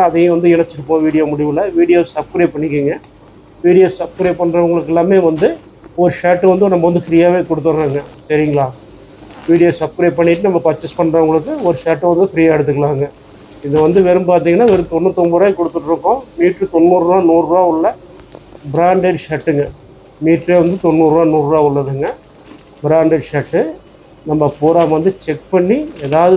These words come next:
மிஸ்டேக் இருந்துச்சுன்னா நாற்பத்தொன்பது ரூபாயில் போட்டுருவோம். டேமேஜ் இருந்துச்சுன்னா, டேமேஜ் இல்லாத ஃப்ரெஷ் பீஸு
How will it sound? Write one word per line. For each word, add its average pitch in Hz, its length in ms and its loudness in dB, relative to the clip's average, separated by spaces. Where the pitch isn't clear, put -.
மிஸ்டேக் 180 340 -4
இருந்துச்சுன்னா 175 400 0
நாற்பத்தொன்பது 160 560 0
ரூபாயில் 165 240 2
போட்டுருவோம். 147 320 -2
டேமேஜ் 143 340 -2
இருந்துச்சுன்னா, 143 320 -4
டேமேஜ் 156 420 2
இல்லாத 160 300 2
ஃப்ரெஷ் 165 260 0
பீஸு 175 240 -4